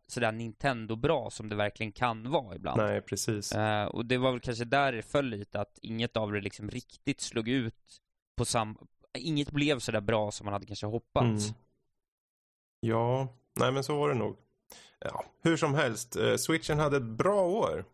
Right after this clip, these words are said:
Speaker 2: Eller Nintendo, rättare sagt, hade ett bra år. Eh, och det är kul, tycker jag. Kul att se.
Speaker 1: Det är väldigt kul.
Speaker 2: Ehm, och, eh, något som också är kul, eh, Danny.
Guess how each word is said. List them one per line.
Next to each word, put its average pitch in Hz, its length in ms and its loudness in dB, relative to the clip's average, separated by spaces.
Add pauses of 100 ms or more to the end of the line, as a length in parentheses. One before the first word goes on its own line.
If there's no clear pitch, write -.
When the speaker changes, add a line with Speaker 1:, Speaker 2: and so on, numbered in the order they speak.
(140)
Speaker 2:
Eller 139 200 4
Nintendo, 139 420 2
rättare 98 220 0
sagt, 95 220 0
hade 101 140 2
ett 98 60 -2
bra 113 320 2
år. 113 260 -2 (340)
Eh, 101 360 2
och - 160 0
det 139 60 4
är - 100 -4
kul, 120 340 -2 (280)
tycker - 180 -2
jag. 101 120 -4 (480)
Kul 139 120 0
att 120 60 2
se. - 180 0 (800)
Speaker 1:
Det 123 80 2
är 117 40 2
väldigt 107 260 2
kul. 110 160 2
Speaker 2:
Ehm, 107 500 0 (180)
och, 123 380 0
eh, 123 180 4
något 139 200 0
som 156 140 2
också 151 240 0
är 170 60 2
kul, 107 400 0 (200)
eh, 117 200 4
Danny. 117 500 0